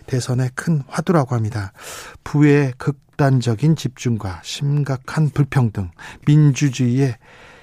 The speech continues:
가장 큰 위협을 주고 있습니다. 부의 양극화와 불평등은 우리나라에서 더 심각합니다. 그런데 우리는 어떻습니까?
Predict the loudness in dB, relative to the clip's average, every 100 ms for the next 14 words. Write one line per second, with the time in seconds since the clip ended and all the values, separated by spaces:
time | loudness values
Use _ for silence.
0 | _ _ -4 0 4 4 4 4 4 4
1 | 4 2 4 4 4 -2 _ _ _ -2
2 | 4 4 2 0 -2 -2 -10 -14 -18 -2
3 | 2 4 6 4 0 -6 -2 0 0 -2
4 | -2 2 2 2 2 4 2 2 2 4
5 | 6 6 4 2 0 2 2 4 2 2
6 | 0 0 0 -4 -8 -18 -18 2 4 6
7 | 4 4 2 4 4 4 4 2 -2 -2
8 | 0 -2 0 -2 -2 -8